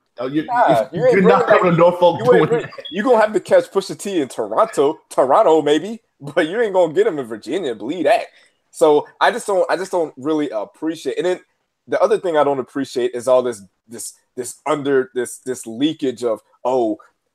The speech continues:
Speaker 2: Drake recorded the greatest diss track ever, but because Jay Prince stepped in, he's not gonna drop it."
Speaker 1: Prove
Speaker 2: Drake
Speaker 1: it.
Speaker 2: recorded this diss, Drake recorded a diss track that would end Pusha T and Kanye's career.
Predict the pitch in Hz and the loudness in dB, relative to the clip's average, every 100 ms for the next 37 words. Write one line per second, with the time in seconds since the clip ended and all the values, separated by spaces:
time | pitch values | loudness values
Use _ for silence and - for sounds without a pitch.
0 | - 120 135 139 - _ 120 127 139 135 | -14 0 0 0 -6 _ -6 -4 0 2
1 | 127 120 _ - 147 117 117 131 147 147 | 4 0 _ 0 0 0 -4 0 0 0
2 | 135 120 143 143 - 110 - 123 147 117 | -4 -6 -6 -6 -4 -4 -2 0 0 0
3 | 110 - _ _ - 156 135 143 156 139 | -6 -6 _ _ -4 -2 -2 -4 0 0
4 | 113 - 131 139 117 135 156 - - 117 | 0 -6 0 0 -2 -4 -4 -4 -6 -6
5 | - 120 113 131 107 127 135 135 135 123 | -6 -8 -4 -4 -6 -6 0 0 0 -6
6 | 117 131 131 127 117 - _ _ _ - | -4 -2 0 0 -6 -12 _ _ _ 0
7 | 180 170 170 151 - 175 165 135 151 117 | 4 4 2 -4 2 4 4 2 -2 -4
8 | 127 180 180 - 202 - 180 208 165 - | -2 -2 -2 -12 -20 -2 0 0 -2 0
9 | 165 131 123 - 170 - 143 - 143 123 | 0 0 -6 -4 -6 -2 -4 -2 -6 -6
10 | 107 - 165 160 139 131 _ _ - 196 | -10 0 4 4 2 -6 _ _ 2 2
11 | 170 156 170 170 - 131 180 196 165 - | 2 -8 -8 -12 -4 0 2 0 -4 -4
12 | 143 143 135 127 - 139 120 | -4 -2 -4 -6 -6 -4 -4